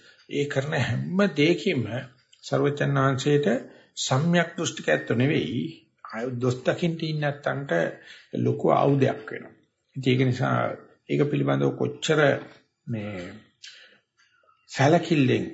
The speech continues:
කොච්චර සංවේදීව අපේ ලොකු සංඝ කටයුතු කරාද කියනවනම්,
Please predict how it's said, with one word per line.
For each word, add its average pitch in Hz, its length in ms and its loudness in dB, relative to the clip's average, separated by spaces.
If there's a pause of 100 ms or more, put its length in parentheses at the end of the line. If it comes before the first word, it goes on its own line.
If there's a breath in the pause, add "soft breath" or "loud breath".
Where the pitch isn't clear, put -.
(100)
කොච්චර - 480 -4 (500 loud breath)
සංවේදීව 170 840 4
අපේ 151 240 2
ලොකු 143 160 0
සංඝ 143 300 -4
කටයුතු 131 380 -2
කරාද 135 300 0
කියනවනම්, 139 580 0